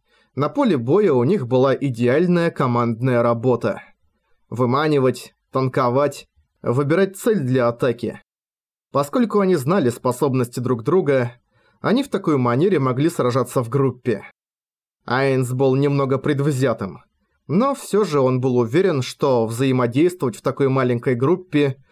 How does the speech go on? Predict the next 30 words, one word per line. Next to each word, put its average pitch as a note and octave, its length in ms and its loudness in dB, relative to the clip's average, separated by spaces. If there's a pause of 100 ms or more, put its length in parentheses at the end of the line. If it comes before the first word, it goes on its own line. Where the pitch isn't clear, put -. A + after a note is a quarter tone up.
(240)
было D3+ 300 2
не A3+ 120 2
так D3+ 240 -2
уж B2+ 140 -4
и - 20 4
легко. B2 540 -2 (720)
Меч C#3 380 0
тьмы D3+ 260 0
был C#3+ 280 2
не C#3+ 160 2
на D3 140 0
их D3+ 280 0
уровне, C#3+ 600 0 (320)
но C#3+ 240 0
немного F3+ 460 2
сходства C#3+ 480 -2
он B2+ 220 4
увидел. A2+ 540 -2 (960)
«Мамон, B2+ 520 0 (460)
кроме D3 320 0
магии, C3+ 600 2 (100)
тебе C#3 180 0
нужна C#3 320 0
какая-либо C#3 540 2
поддержка?» C3 760 -2 (680)
«Нет, G#3 580 0
нас E3+ 360 0
двоих E3 380 2
будет C#3+ 280 0
достаточно». B2 840 -2